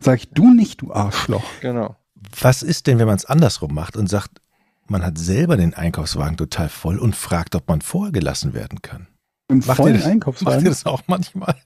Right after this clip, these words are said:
Speaker 2: Du meinst, du hast einen vollen Einkaufswagen, vor
Speaker 3: Voller
Speaker 2: dir steht ein
Speaker 3: Einkaufswagen.
Speaker 2: Student mit einer Avocado und du sagst, "Äh, sorry,
Speaker 3: Sorry, kann ich
Speaker 2: kann,
Speaker 3: vor?
Speaker 2: kann ich kurz vor,
Speaker 1: Ich
Speaker 2: bei
Speaker 1: hab's
Speaker 2: mir dauert's
Speaker 1: eilig.
Speaker 2: auch nur eine Stunde."
Speaker 3: <laughs> Ja, ich hab's eilig.
Speaker 1: Und du hast dann ganz viel einzelnes Obst und Gemüse aus
Speaker 2: Ja.
Speaker 1: der Bioabteilung,
Speaker 3: Was du
Speaker 1: wo die
Speaker 3: nicht
Speaker 1: immer nachgucken müssen.
Speaker 3: abgewogen hast.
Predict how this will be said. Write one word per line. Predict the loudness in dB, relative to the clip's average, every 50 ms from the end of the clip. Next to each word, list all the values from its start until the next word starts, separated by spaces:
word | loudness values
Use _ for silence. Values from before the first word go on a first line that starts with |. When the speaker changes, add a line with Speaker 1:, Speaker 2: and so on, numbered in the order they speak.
| _ -6
Speaker 2:
Du | -2
meinst, | 0 0 0 2 2 2
du |
hast | 2 2
einen | 2 -2 -2
vollen | 0 0 2 2
Einkaufswagen, | 0 0 0 0 0 0 2 0 0 2
vor | 2 2 4
Speaker 3:
Voller | 4 4
Speaker 2:
dir | 4
steht | 2 2 2
ein | 2
Speaker 3:
Einkaufswagen. | 0
Speaker 2:
Student | 0 0 2 2 2 0 0 -4
mit | -2 0
einer | 0 0
Avocado | 2 2 0 0 0 0 0 2 2 2 2 2 0 -2 -2 _ -10 -10 -6 -4 -2 0
und | 0
du | 2
sagst, | 2 2 0 0 -4
"Äh, | -4
sorry, | -2 2 2 2 4 4 2 0 0
Speaker 3:
Sorry, | 2 4 2 4 4 2
kann | 2 2 4 4
ich | 4
Speaker 2:
kann, | 4 4
Speaker 3:
vor? | 2 0 0
Speaker 2:
kann | 0 0 0 0
ich | 0 0
kurz | 2 2 2 2 0
vor, | -4 0 2 4 4 4
Speaker 1:
Ich | 4
Speaker 2:
bei | 2
Speaker 1:
hab's | 2 2
Speaker 2:
mir | 0 2
dauert's | 4 4 6 6
Speaker 1:
eilig. | 6 4 4
Speaker 2:
auch | 2 2 2
nur | 2 2
eine | 2 0
Stunde." | 0 0 0 0 0 0 0 -2 -4 -2
Speaker 3:
<laughs> |
Ja, | -2 -2 -2 -2 _ -8 -8 -8 -4 -2
ich | 0 2 2
hab's | 2 2 2 0
eilig. | 0 2 2 2 2 0 -2 -4 -8 _ _ _ _ _ _ _ _ _ _ _ _ _ _ _ _ _ _ _ _ _ _ -20 -12 -2 2
Speaker 1:
Und | 2 2 2 4 4
du | 4
hast | 4 4 4 2
dann | 2 4 6
ganz | 6 6 6 4 4
viel | 2 2 2
einzelnes | 4 4 6 6 6 4 6 4 6 6 6 4 2 0
Obst | 2 2 2 2 0 -8 -4 0
und | 0 0 2
Gemüse | 4 4 6 6 6 6 6 4 2 0
aus | 0 0
Speaker 2:
Ja. | 0 0
Speaker 1:
der | 0
Bioabteilung, | 2 2 2 4 4 4 2 0 0 0 2
Speaker 3:
Was | 2 2 2 4
du | 4 4
Speaker 1:
wo | 6
die | 6
Speaker 3:
nicht | 4 4
Speaker 1:
immer | 4 4
nachgucken | 4 4 4 2 2 2 2 4 4
müssen. | 6
Speaker 3:
abgewogen | 6 6 6 6 4 4 4
hast. | 4 2 0 -2 -4 -10